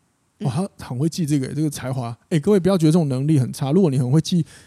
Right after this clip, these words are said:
Speaker 2: 很多细节的事情哦，你们不要觉得这有什么好，这个能力很烂啊什么，没有，没有，没有，这个能力很重要的。这个世界上就是每一个人都要分配不同的事物才会完美的，团队也一样。
Speaker 1: 嗯。
Speaker 2: 那康纳很常帮我记很多东西，可是呢，我从来不会觉得说这是他应该的。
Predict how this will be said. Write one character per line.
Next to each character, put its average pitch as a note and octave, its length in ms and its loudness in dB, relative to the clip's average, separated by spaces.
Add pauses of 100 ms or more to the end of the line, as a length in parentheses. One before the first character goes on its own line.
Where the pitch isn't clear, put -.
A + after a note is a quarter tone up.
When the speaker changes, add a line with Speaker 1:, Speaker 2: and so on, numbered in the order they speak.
(300)
Speaker 2:
很 C3+ 180 -2
多 D#3+ 200 4
细 - 260 -4
节 C3+ 140 -4
的 A#2+ 80 -2
事 D3 160 -2
情 C3 180 -8
哦， A#2 120 -4
你 B2+ 60 -4
们 C#3 140 0
不 D3+ 120 0
要 F#3+ 60 2
觉 D#3+ 100 -2
得 D3 60 -4
这 G#3+ 100 -2
有 D#3+ 40 0
什 C3+ 140 -6
么 A#2+ 80 -12
好， - 240 -14
这 - 80 -8
个 G#3+ 60 -2
能 C#3+ 160 -2
力 E3+ 80 2
很 B2 120 -2
烂 C#3+ 220 -6
啊 C3 80 -8
什 - 100 -14
么， A2+ 120 -16
没 D#3+ 120 -2
有， G3 60 4
没 G#3+ 60 6
有， G#3+ 60 4
没 G#3+ 100 2
有， G#3+ 40 4
这 A3+ 140 -2
个 - 20 2
能 F#3 100 2
力 A3 60 6
很 C#3+ 220 2
重 D#3 260 0
要 E3 160 -4
的。 - 120 -12
这 G3+ 80 -4
个 A3 60 -2
世 A3+ 140 -4
界 G#3+ 140 2
上 G#3 140 0
就 G3+ 60 2
是 G#3 60 4
每 D3 160 2
一 D3+ 60 0
个 F3 100 4
人 C#3+ 120 4
都 E3+ 100 2
要 F3+ 160 0 (300)
分 E3+ 180 4
配 F#3 100 8
不 F3+ 120 2
同 D3 120 2
的 C3 60 0
事 E3+ 180 0
物 D#3 160 4
才 C3+ 160 -6
会 D3+ 80 2
完 B2+ 220 -2
美 C3+ 180 -4
的， - 160 -16 (300)
团 - 220 -6
队 E3 120 4
也 B2 120 -2
一 A#2+ 160 -10
样。 A#2 180 -8 (160)
Speaker 1:
嗯。 G#3+ 80 -4
Speaker 2:
那 F#3+ 40 0
康 - 140 0
纳 G3+ 80 0
很 C#3 80 -4
常 B2 160 -4
帮 E3 80 0
我 D3 80 0
记 D3 140 -2
很 A#2+ 80 0
多 B2 100 -4
东 C3 160 -2
西， C3 240 -2 (540)
可 - 140 -2
是 A3+ 120 2
呢， F#3+ 140 4
我 C3+ 100 4
从 C3+ 200 -4
来 C#3 100 0
不 C#3+ 340 2
会 C#3 600 4
觉 B2 180 -2
得 B2+ 100 -2
说 C3 280 -4
这 D3 120 -6
是 C3+ 40 -2
他 C3 140 -4
应 A#2 140 -8
该 A#2 200 -10
的。 - 100 -14